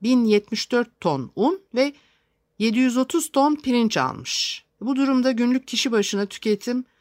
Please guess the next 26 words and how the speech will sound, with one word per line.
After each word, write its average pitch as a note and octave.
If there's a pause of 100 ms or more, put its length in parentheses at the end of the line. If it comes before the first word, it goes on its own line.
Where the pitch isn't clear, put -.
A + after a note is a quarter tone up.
(280)
e, F3+
üç A3
yüz G#3+
seksen G#3
gram E3
un, F#3
yani D#3
o E3+
beş F3
yüz E3
gram D3+
ekmeğe D3+
tekabül C3
ediyor. C#3
İki G3
yüz F3+
elli E3+
gram D#3+ (280)
pirinç C4 (120)
ve A3
üç -
yüz G#3+
yirmi A3+
gram G#3+
et G#3+
oluyor. D3